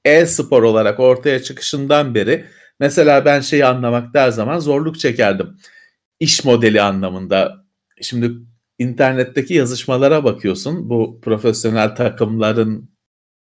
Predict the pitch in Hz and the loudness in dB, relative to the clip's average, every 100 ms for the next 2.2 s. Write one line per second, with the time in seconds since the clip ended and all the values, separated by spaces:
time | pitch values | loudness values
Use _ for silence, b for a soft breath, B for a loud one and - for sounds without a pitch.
0 | _ 113 - - 120 113 110 - 104 - | _ -2 -2 -2 -2 0 -2 -4 -10 -2
1 | 113 120 120 95 - 87 92 90 107 120 | 0 0 0 -2 -4 -6 -8 -4 0 2
2 | - - | 0 -6